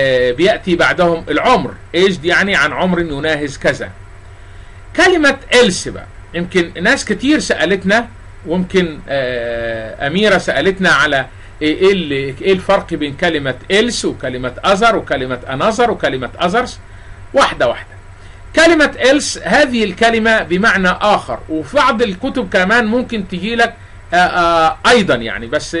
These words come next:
يعني، آه، لقيتها استخدام، ل-، لما دخلنا على النت لقيناها استخدام شاذ ونادر إلا في بعض اللهجات فقط لا غير. لكن كلمة else دي غالبا ما تأتي في، هي دائما بتأتي في نهاية الجملة.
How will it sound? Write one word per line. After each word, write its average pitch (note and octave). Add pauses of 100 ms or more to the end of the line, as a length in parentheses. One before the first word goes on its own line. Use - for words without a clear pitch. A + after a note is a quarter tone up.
(400)
يعني، E3
آه، D3+
لقيتها F3
استخدام، G#3
ل-، D3+
لما C3+
دخلنا G3
على D#3
النت A3
لقيناها A3
استخدام G3
شاذ G3
ونادر F#3 (300)
إلا F3
في E3
بعض G#3
اللهجات E3+
فقط D#3+
لا C3+
غير. A2+ (520)
لكن F3
كلمة D#4+
else B3
دي D#3
غالبا C4
ما F3+
تأتي A3
في، F#3+
هي E3+
دائما A3
بتأتي G3
في F#3+
نهاية F3
الجملة. C3+